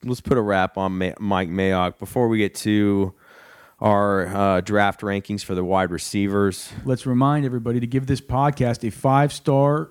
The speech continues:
Speaker 2: rating and a good review in iTunes. It's the one way that we can know that you guys are listening. It's the one way that we can know that you guys enjoy this. We don't see any, like, there's no interaction here. There's no, like, calling in. There's nobody, like, live tweeting us during the t-,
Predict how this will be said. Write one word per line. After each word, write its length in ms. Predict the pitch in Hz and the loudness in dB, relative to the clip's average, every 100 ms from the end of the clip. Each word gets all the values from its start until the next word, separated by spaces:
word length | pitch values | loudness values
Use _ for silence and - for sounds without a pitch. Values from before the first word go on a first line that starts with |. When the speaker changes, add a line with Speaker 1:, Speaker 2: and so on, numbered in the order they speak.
| - | -6
Speaker 2:
rating 520 | 131 120 120 123 135 | 0 2 2 2 0
and 260 | 135 135 135 | 2 2 2
a 160 | 135 131 | 0 0
good 420 | 131 135 143 147 | 2 2 2 -2
review 460 | 131 127 143 143 | -2 0 2 4
in 80 | 139 | 4
iTunes. 460 | 143 160 - 123 117 | 2 0 0 0 0
It's 140 | 123 | -4
the 120 | - 135 | -2 0
one 520 | 135 156 170 170 143 | 2 2 4 2 0
way 400 | 147 143 131 123 - - | -2 -2 -4 -8 -14 -4
that 100 | 143 | 0
we 120 | 143 | 2
can 200 | 139 143 | 2 2
know 160 | 139 143 | 4 2
that 100 | 135 | 2
you 140 | 131 | 0
guys 200 | 139 135 | 0 0
are 60 | 117 | -2
listening. 600 | 117 151 - 165 156 147 _ - | 0 0 0 0 0 -2 _ -10
It's 160 | 143 - | -8 -2
the 120 | 120 | -2
one 500 | 123 151 175 156 131 | 2 2 4 2 0
way 240 | 147 147 | -2 -2
that 180 | 123 113 | -4 -4
we 160 | 123 131 | -2 0
can 220 | 143 139 | 2 2
know 160 | 135 | 2
that 180 | 127 117 | 2 0
you 80 | 135 | 0
guys 280 | 135 131 123 | 2 2 0
enjoy 500 | 135 120 120 135 139 | 2 2 4 4 4
this. 260 | 117 98 | 2 -2
We 80 | 123 | -2
don't 200 | 127 139 | 0 -2
see 400 | - 143 135 127 - - _ | -2 0 0 -2 -8 -20 _
any, 320 | 151 143 139 | 2 4 2
like, 240 | 135 131 123 | 2 -2 2
there's 180 | 127 135 | 2 2
no 140 | 143 | 2
interaction 540 | 139 131 143 139 156 | 2 4 2 0 -2
here. 220 | 139 139 131 | 0 0 0
There's 180 | 117 | -2
no, 120 | 131 127 | 0 0
like, 360 | 120 117 _ | 0 -2 _
calling 400 | - 147 135 127 | -4 -2 0 2
in. 300 | 135 139 139 | 4 4 2
There's 140 | 120 131 | 0 -2
nobody, 200 | 123 120 | -2 0
like, 220 | 117 117 | 0 0
live 260 | 127 127 | 0 0
tweeting 360 | - 139 135 135 | -2 -4 0 0
us 80 | 123 | -2
during 260 | 135 127 120 | -2 0 -2
the 60 | |
t-, 160 | 120 - | -4 -10